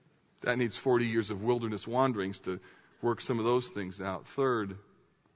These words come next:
and I find this to be incredibly comforting, that some of the best lessons in life come from some of the worst moments. Find this to be true in your life? God puts you into a seminary of hard providences and circumstances.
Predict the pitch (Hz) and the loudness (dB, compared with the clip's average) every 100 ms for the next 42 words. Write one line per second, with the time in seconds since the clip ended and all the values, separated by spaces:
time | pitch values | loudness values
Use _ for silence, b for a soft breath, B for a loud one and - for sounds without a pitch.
0 | _ _ _ _ _ _ _ _ _ _ | _ _ _ _ _ _ _ _ _ _
1 | _ _ _ _ _ _ _ 113 120 127 | _ _ _ _ _ _ _ 0 2 4
2 | 123 117 113 - 110 107 104 101 131 110 | 2 2 0 -2 -2 0 0 2 2 2
3 | 98 123 117 113 113 101 - 127 110 98 | 0 -2 -2 -2 -4 -4 -4 -2 -2 2
4 | 117 117 123 120 123 117 120 104 104 - | 2 2 0 0 -2 -4 -2 -2 -2 -2
5 | 113 113 104 95 107 101 92 101 104 95 | -8 -6 -8 -6 -6 -6 -4 -6 -6 -10
6 | 92 90 127 - _ _ _ _ _ _ | -10 -12 -18 -20 _ _ _ _ _ _
7 | _ _ _ _ _ _ _ - 120 120 | _ _ _ _ _ _ _ -2 0 0
8 | 127 120 135 123 127 131 143 - - _ | -6 -4 -2 0 2 2 0 -4 -18 _
9 | _ _ _ _ _ _ _ b b b | _ _ _ _ _ _ _ b b b
10 | - 123 120 139 - 135 120 107 107 - | 4 6 6 0 2 2 4 2 2 0
11 | 131 135 139 143 123 95 131 127 117 123 | 2 2 4 4 4 2 2 2 2 4
12 | 131 139 139 139 151 143 117 98 - 135 | 4 4 0 0 -2 -4 -6 -8 -4 -2
13 | 131 120 - 139 143 156 147 | -4 -6 -4 -2 -2 -2 -2